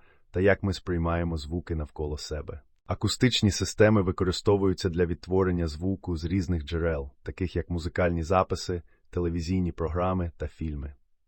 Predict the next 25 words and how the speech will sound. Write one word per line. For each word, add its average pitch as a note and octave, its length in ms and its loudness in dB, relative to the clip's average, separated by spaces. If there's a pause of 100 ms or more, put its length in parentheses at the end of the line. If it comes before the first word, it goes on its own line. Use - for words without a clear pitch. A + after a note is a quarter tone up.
(420)
Одним G#2 320 4
з - 60 -4
ключових G#2 540 2
компонентів F#2+ 680 2
акустичних - 680 -4
систем F#2 640 0
є F#2+ 180 4
динаміки, F#2 680 2 (320)
які F#2 240 0
перетворюють G2 760 4
електричні F2+ 600 0
сигнали F#2+ 540 2
на E2 120 0
звукові D#2+ 480 -6
хвилі. D#2 500 -6 (640)
Динаміки G2+ 560 6
складаються F2 640 4
з D#2+ 80 -4
мембрани, F2+ 600 2 (360)
яка - 220 0
коливається F#2 680 4
відповідно E2 560 -2
до D#2+ 120 -2
поданого E2 520 0
сигналу, D2+ 640 -6